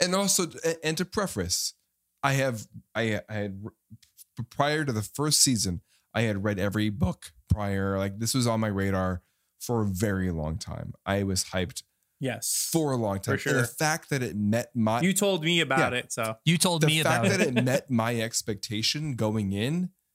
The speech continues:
Speaker 1: like, it actually exceeded what I thought it could be,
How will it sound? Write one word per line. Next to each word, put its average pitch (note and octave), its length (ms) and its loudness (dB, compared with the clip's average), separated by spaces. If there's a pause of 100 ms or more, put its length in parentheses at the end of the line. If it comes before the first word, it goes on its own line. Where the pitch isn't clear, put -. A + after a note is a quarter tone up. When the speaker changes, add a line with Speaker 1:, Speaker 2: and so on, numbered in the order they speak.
(500)
Speaker 1:
like, - 200 -2
it D3 120 2
actually C3+ 240 0
exceeded B2 800 2
what A#2 120 0
I A2 100 0
thought A2 260 0
it B2 40 -8
could G#2+ 180 -2
be, C3+ 320 0